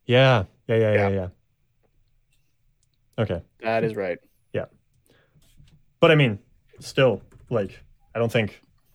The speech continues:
Speaker 1: um, Carolina can afford to keep Gostisbehere, and he is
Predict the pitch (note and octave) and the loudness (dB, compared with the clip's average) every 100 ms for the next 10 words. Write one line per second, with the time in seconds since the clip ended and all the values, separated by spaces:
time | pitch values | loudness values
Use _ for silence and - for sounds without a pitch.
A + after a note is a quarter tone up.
0 | _ _ _ _ - - G#2 G2 F#2+ F2+ | _ _ _ _ -20 -10 -6 -6 -6 -10
1 | F#2+ - A#2+ G#2 G2+ G2+ G2+ G#2 G2+ G2+ | -14 -6 -2 0 0 -2 -2 -4 -4 -6
2 | F#2+ - G#2 - _ _ - - G2+ - | -6 -8 -8 -10 _ _ -6 0 0 -2
3 | - G2 F#2 G2+ G2 F#2+ F2+ F2+ G2+ G#2+ | -4 -2 0 -2 -4 -8 -6 -8 -6 -4
4 | G#2 A2 C3+ D#3 D3 | 0 2 0 -2 -10